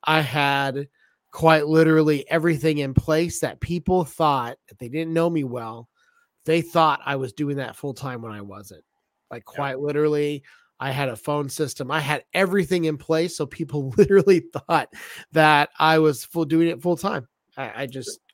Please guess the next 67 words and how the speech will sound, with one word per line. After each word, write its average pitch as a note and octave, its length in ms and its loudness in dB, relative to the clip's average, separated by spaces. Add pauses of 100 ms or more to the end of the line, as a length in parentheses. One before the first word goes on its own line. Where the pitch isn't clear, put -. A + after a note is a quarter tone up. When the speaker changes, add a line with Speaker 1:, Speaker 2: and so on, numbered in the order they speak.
Speaker 1:
I C#3+ 80 -6
ran C#3 180 -4
Speaker 2:
So - 20 0
I - 20 0
Speaker 1:
my D#3 80 2
Speaker 2:
had D#3 80 0
a - 20 -10
seg-, D#3+ 100 -4
Speaker 1:
business C3+ 260 -6
that G2 120 -16
way. G#2 120 -14
Speaker 2:
I A#2 40 -2
had C3 100 2
a - 20 2
segue B2+ 380 2
for G#2+ 280 4
you. G#2+ 140 2
I A#2 80 2
mean, A#2+ 180 4
I A#2 80 4
had C3+ 100 4
a C3+ 60 -6
question C#3 320 0
for A2+ 180 2
you, G#2+ 120 4
and G#2 120 0
you G#2+ 60 0
just - 220 -10
kinda G#2+ 180 -2
segued A2 520 -2
to F#2+ 160 -4
it. F2+ 80 -2
So A2 160 0
I A2 40 2
know B2 100 2
a C3 40 2
lot C3 120 4
of C3 60 -6
people B2+ 240 0
always A2 240 2
ask A2 260 0
me, G#2+ 260 -4 (280)
"Hey, C3 160 -4
when A2 140 -2
you G#2 80 -4
start C3+ 340 0
out, A#2 340 0
how B2+ 320 -2
do C#3 120 -4
you C3 540 -2 (340)
manage A2 520 -2
your G2+ 500 0 (400)
having A2+ 280 -6
a G#2 60 -4
full-time A#2+ 600 -2
job G#2 440 0 (100)
and A2+ 160 -4
running A2 220 -2
the F#2+ 60 -6
business? G2 540 -4 (280)
And A2 120 -8
how B2 220 -2
do B2+ 80 -2
you B2+ 100 0
give A#2+ 220 -2
the B2 120 -2
impression G2+ 840 -4